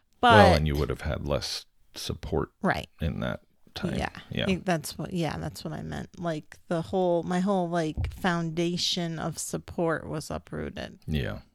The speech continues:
Speaker 2: Yeah.
Speaker 1: But this do-, this did feel like similar stress.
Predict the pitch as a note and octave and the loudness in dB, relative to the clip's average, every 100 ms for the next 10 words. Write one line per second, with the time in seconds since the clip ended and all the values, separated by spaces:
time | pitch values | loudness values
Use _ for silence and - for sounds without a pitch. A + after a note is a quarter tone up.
0 | _ - - D2 - - F3+ B3 A3 G#3+ | _ -14 -4 -2 -2 -6 2 6 8 8
1 | - - - - _ _ _ _ - C#4+ | 4 -4 -10 -12 _ _ _ _ 4 6
2 | C#4 - - B3+ C#4 C#4 B3+ G#3+ C4 B3+ | 6 0 4 8 10 8 6 4 2 2
3 | - - _ _ - F#3 F#3 B3 B3+ G3 | -4 -10 _ _ -20 -16 -4 2 2 2
4 | - A3 G#3 F#3 E3+ F3 - _ _ _ | -4 2 6 6 6 2 -6 _ _ _
5 | _ _ _ _ _ _ _ _ - G3 | _ _ _ _ _ _ _ _ 0 2
6 | F#3 - G#3 F3+ D#3+ A2+ C3 - - - | 2 2 2 2 2 -2 -4 -4 -4 -4
7 | - - - - | -6 -6 -4 -4